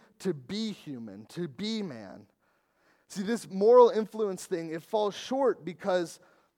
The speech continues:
it doesn't acknowledge the fact that Jesus had a purpose for being here. He had a purpose for being human. He has a purpose for still being human.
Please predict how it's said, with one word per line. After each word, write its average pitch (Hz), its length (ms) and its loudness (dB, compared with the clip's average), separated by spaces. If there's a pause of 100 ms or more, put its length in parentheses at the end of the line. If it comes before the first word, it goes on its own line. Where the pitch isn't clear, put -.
(480)
it 190 160 -2
doesn't 220 320 -2
acknowledge 180 480 0
the 160 100 -8
fact 160 360 -6
that 160 180 -2 (200)
Jesus 190 640 -10 (480)
had 165 160 -12
a 156 60 -12
purpose 175 420 -14
for - 140 -20
being 110 180 -18
here. 101 220 -20 (180)
He - 100 -8
had 190 80 0
a 185 40 -8
purpose 202 480 -6
for 170 160 -12
being 139 320 -12
human. 120 340 -14 (300)
He 170 100 -10
has 165 240 -10
a 160 60 -14
purpose 165 360 -14
for - 160 -18
still 202 240 -8
being 113 320 -14
human. 98 320 -20